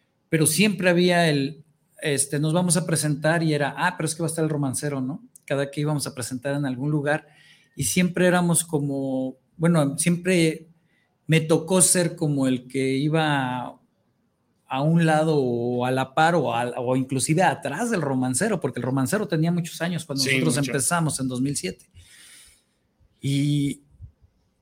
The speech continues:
Speaker 1: y resulta que yo no lo ubico a él como, como un, como,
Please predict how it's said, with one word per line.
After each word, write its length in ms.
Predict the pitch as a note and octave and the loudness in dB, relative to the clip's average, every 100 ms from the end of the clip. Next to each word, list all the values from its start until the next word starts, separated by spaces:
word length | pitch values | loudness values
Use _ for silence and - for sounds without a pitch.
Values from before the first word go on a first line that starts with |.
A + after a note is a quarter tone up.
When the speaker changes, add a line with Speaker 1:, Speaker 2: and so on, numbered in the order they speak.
| _ _ - | _ _ -2
Speaker 1:
y 100 | D#3 | 0
resulta 840 | D#3 D3+ F3 F3 G3+ G3 - - - - _ _ _ | 2 2 2 2 4 2 0 -14 -18 -20 _ _ _
que 180 | - D3 | 0 2
yo 140 | D#3+ | 4
no 160 | F3+ F#3+ | 6 6
lo 100 | F#3 | 6
ubico 400 | D#3+ E3+ E3+ E3 | 6 4 6 6
a 60 | D#3+ | 6
él 160 | D#3 | 6
como, 480 | D#3+ D3+ B2+ A#2+ A#2 - - _ _ | 4 4 4 0 -4 -14 -20 _ _
como 400 | _ C3 C3 B2+ | _ -4 -2 0
un, 460 | B2+ B2+ C#3+ D3+ - _ _ _ | -2 -2 -4 -6 -14 _ _ _
como, 240 | C3+ C3+ | -12 -12